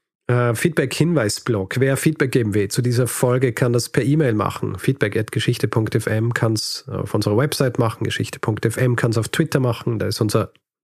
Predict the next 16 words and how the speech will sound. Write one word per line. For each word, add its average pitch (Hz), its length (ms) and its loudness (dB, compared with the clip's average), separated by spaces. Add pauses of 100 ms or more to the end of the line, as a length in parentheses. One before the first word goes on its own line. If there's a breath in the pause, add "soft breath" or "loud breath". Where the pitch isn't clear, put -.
(140)
Benutzername 90 800 0 (500)
Geschichte - 320 0
F - 180 -4
M. 139 260 2 (340 loud breath)
Dasselbe 127 580 0
auf 101 180 -2
Facebook. 139 640 0 (500 loud breath)
Wer 139 100 2
uns 143 80 0
auf 151 100 0
Spotify 151 540 2
hört, 120 300 0
kann 120 160 2
uns 113 220 -2
dort 113 300 0
folgen, 139 760 0